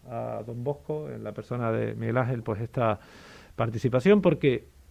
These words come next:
aquí hemos conjugado necesidades con propuestas y hemos, permíteme la expresión, parido este proyecto que no tiene parangón, que no tiene, eh, algo.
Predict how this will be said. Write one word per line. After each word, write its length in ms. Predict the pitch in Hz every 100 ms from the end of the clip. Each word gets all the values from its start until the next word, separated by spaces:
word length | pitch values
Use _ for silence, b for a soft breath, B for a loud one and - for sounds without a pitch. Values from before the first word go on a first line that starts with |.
| - -
aquí 260 | 120 139
hemos 180 | 139 135
conjugado 800 | - 131 131 131 160 156 147 135
necesidades 800 | 131 127 - 123 120 123 147 143
con 180 | 139 123
propuestas 720 | 123 120 170 170 185 175 143
y 180 | 123 123
hemos, 360 | 131 135 123 - b b b b b -
permíteme 340 | 110 123 127
la 100 | 120
expresión, 340 | 120 120 131 120
parido 460 | 113 143 131 - - -
este 640 | 117 - 135 120 117 113
proyecto 760 | - - 117 127 143 - 175 - - - - - -
que 100 | 113
no 80 | 120
tiene 180 | 123 123
parangón, 460 | 117 117 139 208
que 80 | 143
no 140 | 117 117
tiene, 340 | 123 127 113 B B B B B B B -
eh, 380 | 117 120 110 107 123
algo. 560 | 131 127 123 117 104